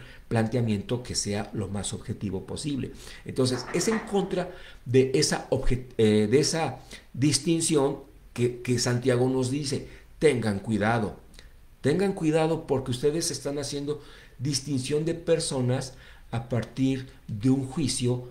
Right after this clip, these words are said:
falto de objetividad". Si lee usted, eh, los primeros,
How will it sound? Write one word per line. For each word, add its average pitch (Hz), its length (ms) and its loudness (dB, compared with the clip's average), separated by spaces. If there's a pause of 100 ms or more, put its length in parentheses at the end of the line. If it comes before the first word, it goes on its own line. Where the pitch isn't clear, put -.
(140)
falto 165 800 2
de 139 360 -2
objetividad". 92 920 -4 (380)
Si - 220 -2
lee 180 240 8
usted, 160 480 2 (320)
eh, 113 280 2
los 107 140 -2
primeros, 127 500 0